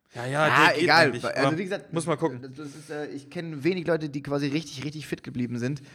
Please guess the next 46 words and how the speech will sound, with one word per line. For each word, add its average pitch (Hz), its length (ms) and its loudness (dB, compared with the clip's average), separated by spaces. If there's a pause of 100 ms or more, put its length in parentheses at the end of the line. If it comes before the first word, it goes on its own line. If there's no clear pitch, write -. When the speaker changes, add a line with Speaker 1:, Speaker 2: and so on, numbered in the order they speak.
(300)
Speaker 2:
ähm, 120 440 2
während 117 280 0
sie 113 60 -4
Morningshow 123 320 -2
gemacht 101 260 -4
haben, 104 160 -2
weil 98 120 0
es - 60 -16
einfach 95 300 -10
mega 101 300 -6
anstrengend - 400 -14
ist. - 160 -14
Ein 107 60 -8
mega 123 160 -4
anstrengender 113 380 -6
Job, 127 120 0
aber 104 160 -4
ist 120 140 -4
ja 131 40 -2
im 95 60 -6
Endeffekt 123 320 -6
das - 200 -10
Ziel 151 260 2 (320)
vieler 131 320 2
Radiomoderatoren 120 760 -2
und 107 160 -4
deswegen 110 440 -4
war 110 100 2
mir 107 140 0
auch - 160 -8
alles 107 240 -6
scheißegal, 107 500 -4
ob 85 120 -6
ich 95 40 -10
jetzt - 160 -14
fett - 220 -10
werde 95 160 -2
oder 92 80 -4
nicht. 107 260 -6
Ich 107 80 -18
wollte 95 180 -6
einfach 85 280 -12 (340)
diese 104 160 -8
Show 139 180 -6
machen. 101 300 -8 (1040)
Egal. 92 320 -12